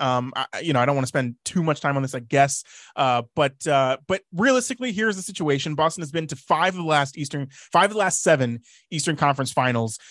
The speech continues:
Um, they only have one Finals appearance, and that was last year. Uh, and then they have zero championships, obviously, because they didn't even, you know, win the one that they were in, the only one last year. So the question is, where do they go from here, right? And, and there's a lot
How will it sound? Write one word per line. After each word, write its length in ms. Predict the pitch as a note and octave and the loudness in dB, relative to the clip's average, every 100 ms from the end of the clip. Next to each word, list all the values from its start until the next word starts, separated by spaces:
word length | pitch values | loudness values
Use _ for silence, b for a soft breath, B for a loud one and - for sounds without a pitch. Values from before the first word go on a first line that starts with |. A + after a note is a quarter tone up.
| B - | B 0
Um, 260 | C3 B2 | 2 2
they 140 | C#3 D3+ | 0 0
only 240 | D#3 D#3+ | 0 0
have 240 | D3 D3 | 2 0
one 300 | B2 C3 D#3+ | 0 0 0
Finals 320 | D#3 D#3 D3 C#3 C3+ | 0 -2 -2 -6 -10
appearance, 680 | C3+ - D3+ C#3+ C3+ - - | -10 -2 0 0 -2 -6 -8
and 100 | C#3 | -2
that 80 | C3 | -2
was 100 | C3+ | 2
last 300 | C3 C3+ - | 2 2 0
year. 320 | C3 A#2 A#2 B B - | -2 -2 -4 B B 2
Uh, 320 | B2+ B2+ C#3 | 4 4 2
and 260 | D3+ C#3+ C3+ | 2 0 2
then 180 | C3+ C3 | 0 0
they 120 | C3 | 0
have 160 | C3+ B2+ | 0 0
zero 200 | C#3+ B2+ | 0 0
championships, 480 | C#3 A#2+ - - - | -2 -6 -8 -12 -4
obviously, 400 | B2 A#2+ A#2 A#2+ | -2 -2 -4 -6
because 220 | A#2+ A#2+ | -6 -6
they 100 | B2 | -4
didn't 200 | B2 A#2+ | -2 -2
even, 300 | A#2+ A#2 A2+ - _ | -4 -4 -8 -12 _
you 100 | A#2+ | -8
know, 120 | A2+ C3 | -6 -2
win 220 | C3 A#2 | -2 -2
the 60 | A#2 | -2
one 280 | A#2 A#2 | -4 -4
that 140 | A#2+ A2+ | -6 -6
they 100 | A#2+ | -6
were 140 | - | -4
in, 180 | C#3+ A#2+ | -4 -2
the 80 | A#2+ | -2
only 180 | D#3 B2+ | -2 -2
one 180 | A#2+ B2+ | -2 0
last 280 | D#3+ D#3+ | 0 0
year. 160 | D3 B2+ - | -2 -2 -6
So 340 | - - G#3+ | -20 -6 -2
the 40 | |
question 280 | - D4 D4+ | 4 4 4
is, 80 | A#3 | 0
where 140 | F#3 | 2
do 80 | A#3 | 4
they 100 | G#3 | 4
go 260 | D#3+ F3+ G3 | 6 6 6
from 160 | D3 | 0
here, 200 | A#2 A2+ - | -10 -12 -2
right? 220 | C#3 D#3+ | 0 2
And, 160 | E3 E3+ | 0 -2
and 200 | F3+ D#3+ | -2 0
there's 200 | E3+ F#3 | 0 2
a 40 | |
lot 280 | F3+ F#3 G#3+ | 2 2 0